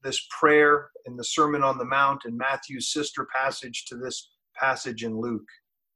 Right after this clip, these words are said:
that we are careful about what language we allow into our hearts and into our minds,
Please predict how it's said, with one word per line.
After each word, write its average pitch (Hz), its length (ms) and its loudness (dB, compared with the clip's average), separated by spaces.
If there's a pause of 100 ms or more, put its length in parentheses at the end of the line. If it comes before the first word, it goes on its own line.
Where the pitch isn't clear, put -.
(1800)
that 160 180 2
we 185 500 0 (140)
are 135 180 4
careful 175 680 4 (1040)
about 151 300 10
what 156 240 8
language 151 800 6
we 143 160 -2
allow 139 420 10
into 135 340 0
our 120 140 8
hearts - 640 8 (800)
and 135 160 0
into 131 300 0
our 117 160 10
minds, 110 640 2